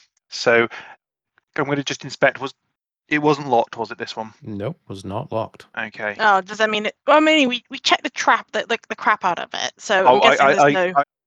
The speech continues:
Speaker 1: I'm hoping, unless it was a magical trap, there was no way that I could have possibly seen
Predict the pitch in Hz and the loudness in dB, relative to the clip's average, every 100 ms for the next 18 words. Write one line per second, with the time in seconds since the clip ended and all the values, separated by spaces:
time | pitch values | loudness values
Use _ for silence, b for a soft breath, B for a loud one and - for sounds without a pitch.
0 | _ _ 139 170 - 143 131 143 139 127 | _ _ -2 -2 -4 -8 -2 -2 -4 -12
1 | 123 123 117 113 - 113 - 117 113 - | -2 -2 -2 -8 -16 -14 -4 -4 -4 -8
2 | - _ _ 113 107 117 113 110 110 117 | -20 _ _ -16 -10 -2 -2 0 -2 -2
3 | 110 113 - 110 - 113 - 113 113 | -4 -6 -4 -4 -6 -16 -16 -14 -14